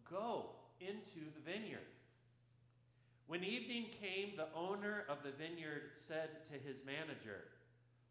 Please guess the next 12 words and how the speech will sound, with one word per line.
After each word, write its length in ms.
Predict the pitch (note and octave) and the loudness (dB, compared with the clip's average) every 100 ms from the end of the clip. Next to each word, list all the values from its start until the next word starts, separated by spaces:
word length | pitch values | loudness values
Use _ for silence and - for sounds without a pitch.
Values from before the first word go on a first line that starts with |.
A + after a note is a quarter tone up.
| - | -10
'Call 440 | - G#3+ A#3 B3 | 6 10 10 10
the 80 | A#3 | 6
laborers 760 | G3 F#3+ F3+ C3+ B2+ B2 B2 - | 6 6 4 2 2 0 -4 -6
and 220 | C3+ B2+ | -6 -4
give 280 | D3+ E3 D#3+ | 0 0 0
them 220 | A#2 A2 | -4 -2
their 160 | A2 G#2 | -2 -4
pay, 400 | - C3+ A2+ F2+ - - - - - - - - | -2 0 2 0 -8 -16 -20 -20 -20 -20 -20 -8
beginning 460 | A#2+ A2+ C#3+ F3 E3+ | -4 0 0 0 0
with 240 | F3 - | 0 -2
the 80 | C#3+ | -2
last 640 | C3+ E3 C3+ F2+ - - | 2 4 4 2 -4 -12